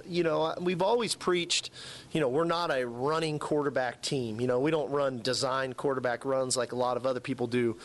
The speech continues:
But we do rely on the quarterback to use his legs at, at opportune times, most notably third down and in the red area. And I think Quinn is, is really starting to excel at that. You know, if you notice, when do his scrambles come? Third down, in the red area.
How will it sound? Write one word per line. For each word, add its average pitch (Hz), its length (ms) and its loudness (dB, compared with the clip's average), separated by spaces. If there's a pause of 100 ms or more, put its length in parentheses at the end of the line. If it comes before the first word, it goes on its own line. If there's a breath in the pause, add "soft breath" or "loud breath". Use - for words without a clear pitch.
(360 loud breath)
But 165 120 4
we 175 120 2
do 220 200 2
rely 170 360 4
on 151 80 -2
the 135 60 -4
quarterback 147 500 0
to 143 100 -8
use 147 260 2
his 127 200 0
legs 135 600 2
at, 123 300 0
at 135 160 2
opportune 135 540 -2
times, 123 460 -2
most 131 260 0
notably 143 380 2
third 147 340 0
down 135 400 0
and 135 220 2
in 127 80 0
the 123 100 2
red 127 220 2
area. 113 340 2 (580 loud breath)
And 131 240 2
I 127 60 0
think 160 240 -2
Quinn 160 320 0
is, 139 300 0
is 123 280 0
really 143 240 0
starting 135 360 -2
to 123 40 2
excel 139 400 0
at 127 120 -2
that. 107 260 -2
You 127 100 -8
know, 117 220 2
if 113 140 -4
you 135 80 0
notice, 151 360 2
when 147 220 0
do 151 80 2
his 143 160 0
scrambles 139 480 0
come? 120 320 -2 (280 loud breath)
Third 165 300 0
down, 143 500 0
in 160 140 0
the 147 80 2
red 143 220 2
area. 139 420 2